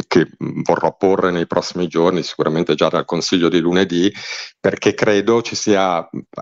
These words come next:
anche bisogno, ehm,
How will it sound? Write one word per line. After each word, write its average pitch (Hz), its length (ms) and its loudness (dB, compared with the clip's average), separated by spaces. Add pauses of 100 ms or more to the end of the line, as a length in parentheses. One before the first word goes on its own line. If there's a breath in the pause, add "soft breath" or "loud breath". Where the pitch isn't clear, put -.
anche 107 340 0
bisogno, 117 840 2 (420 loud breath)
ehm, 87 880 0